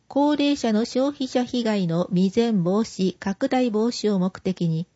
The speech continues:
九月に東京都が行う高齢者悪質商法被害防止共同キャン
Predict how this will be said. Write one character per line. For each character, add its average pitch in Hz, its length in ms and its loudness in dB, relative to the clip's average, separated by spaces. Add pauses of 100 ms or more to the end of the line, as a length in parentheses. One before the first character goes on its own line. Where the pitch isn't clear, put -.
(480)
九 294 140 0
月 285 320 0
に 220 220 0
東 277 240 2
京 269 240 0
都 196 140 0
が 180 200 2
行 - 140 -4
う 180 340 0 (320)
高 247 280 2
齢 233 200 2
者 208 360 -2
悪 269 280 -2
質 - 240 -4
商 226 300 0
法 170 340 0
被 254 240 -4
害 202 300 0
防 196 220 0
止 208 300 -4
共 247 300 2
同 240 240 4
キ 214 140 -2
ャ 220 80 2
ン 226 40 -4